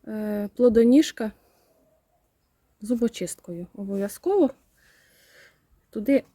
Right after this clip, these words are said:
тоді, коли консервується томат, краще попадає сок, маринад,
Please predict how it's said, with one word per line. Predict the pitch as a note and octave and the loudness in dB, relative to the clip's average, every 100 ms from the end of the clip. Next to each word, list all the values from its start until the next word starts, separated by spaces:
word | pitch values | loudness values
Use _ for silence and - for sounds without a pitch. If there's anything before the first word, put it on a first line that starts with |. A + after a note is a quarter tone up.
| _ | _
тоді, | A#3+ G#3+ A#3+ - | -6 -2 -2 -2
коли | - G#3+ G#3+ G#3+ _ _ _ _ _ _ _ _ _ - | -8 -4 -4 -6 _ _ _ _ _ _ _ _ _ -4
консервується | B3+ - C4+ A#3 G#3+ G#3+ - A3 - - | -4 0 0 2 -2 -4 -8 -14 -16 -14
томат, | B3+ C#4 G4 - - _ | -8 -6 -8 -12 -20 _
краще | A#3+ C#4 - B3 | -8 -8 -8 -20
попадає | A3 - G#3+ A3 A3 | -18 -14 -6 -6 -6
сок, | - D#4+ F4+ - _ _ _ _ _ _ _ _ _ - | -8 -8 -8 -12 _ _ _ _ _ _ _ _ _ -12
маринад, | B3 A#3+ A#3+ A3+ A#3 - | -6 -2 0 -2 -4 -12